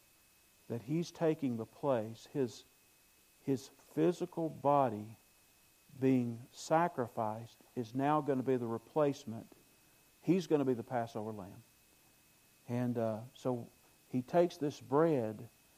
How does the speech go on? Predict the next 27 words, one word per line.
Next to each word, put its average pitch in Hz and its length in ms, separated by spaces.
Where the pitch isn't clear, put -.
it - 100
was - 100
unleavened 135 560
bread, 107 360
picture 131 260
of 127 80
sinlessness, 120 720
and 117 80
there's 107 140
a 120 40
whole 147 360
thing 131 260
they 120 140
would 113 160
go 131 200
through 120 220
at 110 160
Passover, 117 600
making 117 320
sure 131 320
there 110 160
was 107 140
no 120 160
leaven 117 400
in 107 100
the 110 60
house. 117 560